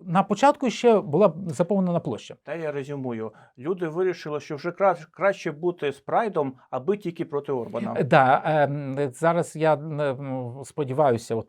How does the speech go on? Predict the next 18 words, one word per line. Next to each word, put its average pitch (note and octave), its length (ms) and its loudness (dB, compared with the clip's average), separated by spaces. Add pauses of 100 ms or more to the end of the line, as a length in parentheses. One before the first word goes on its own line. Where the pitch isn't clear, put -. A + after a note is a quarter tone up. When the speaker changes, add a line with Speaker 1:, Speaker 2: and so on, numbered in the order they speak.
Speaker 1:
поки C#3 200 -8
ми A#2+ 100 -2
пишемо, E3 380 -4
що C3 240 -2 (260)
коли D3+ 220 -6
ви C#3+ 80 -2
будете C3 460 -2
це B2 240 -2 (200)
бачити, F#3 460 4
що - 140 -12
це - 140 -4
запікують. F3+ 600 -2 (140)
Але C#3+ 180 0
це A#3+ 140 2
було G3+ 180 4
геї D#3 420 4
проти D3+ 260 -4 (180)
підрасів. - 320 -4